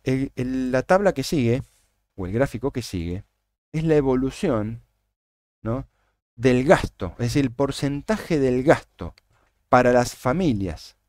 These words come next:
que residen en la Ciudad Autónoma de Buenos Aires. Recordemos que el treinta y cinco por ciento de la población que reside en Buenos Aires, en la Ciudad de Buenos Aires, alquila. Bueno,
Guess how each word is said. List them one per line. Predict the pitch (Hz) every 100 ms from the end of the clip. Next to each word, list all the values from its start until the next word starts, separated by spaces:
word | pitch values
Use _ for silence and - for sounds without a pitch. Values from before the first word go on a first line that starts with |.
| _ _ _ _
que | 123
residen | 110 107 - 190 160 98 90 82 _ -
en | 214 190
la | 127
Ciudad | 120 127
Autónoma | 127 131 139 110
de | 101
Buenos | 101 117 175
Aires. | 123 104 107 123 - -
Recordemos | - 87 82 98 113 117
que | - 113 120 120 - _ _ _ _ _
el | 98 95 90
treinta | 110 107 98
y |
cinco | 101 170 165 131
por | 104 101
ciento | 143 123
de | 104
la | 92
población | 95 95 - 131 127 - _ _ _ _ -
que | 104
reside | 98 - 139
en | 123
Buenos | 98 92
Aires, | 123 131 135 139 - _
en | 85
la | 80
Ciudad | 110
de | 113
Buenos | 110 123
Aires, | 135 151 - _ _ _ _
alquila. | - - 151 95 113 - _ _ - - - -
Bueno, | 113 98